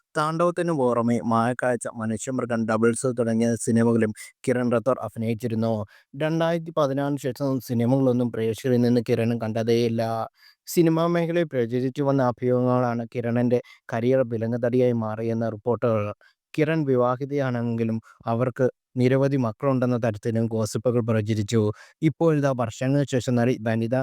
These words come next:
വിജയകുമാർ അവതരിപ്പിക്കുന്ന മിസ്റ്റർ ആൻഡ് മിസസ് എന്ന സിനിമയിലൂടെ കിരൺ വീണ്ടും അഭിനയ രംഗത്തേക്ക് തിരിച്ചെത്തിയിരിക്കുകയാണ്. ജൂലൈ നാലിനാണ് ചിത്രം റിലീസ് ചെയ്യുന്നത്. റിലീസിന് പിന്നാലെ കിരൺ വീണ്ടും സോഷ്യൽ മീഡിയയിൽ ശ്രദ്ധേയയാകുകയാണ്.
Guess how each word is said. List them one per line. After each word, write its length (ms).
വിജയകുമാർ 520
അവതരിപ്പിക്കുന്ന 640
മിസ്റ്റർ 360
ആൻഡ് 160
മിസസ് 340
എന്ന 180
സിനിമയിലൂടെ 600
കിരൺ 260
വീണ്ടും 320
അഭിനയ 340
രംഗത്തേക്ക് 400
തിരിച്ചെത്തിയിരിക്കുകയാണ്. 920
ജൂലൈ 440
നാലിനാണ് 580
ചിത്രം 380
റിലീസ് 280
ചെയ്യുന്നത്. 420
റിലീസിന് 720
പിന്നാലെ 400
കിരൺ 300
വീണ്ടും 300
സോഷ്യൽ 360
മീഡിയയിൽ 320
ശ്രദ്ധേയയാകുകയാണ്. 920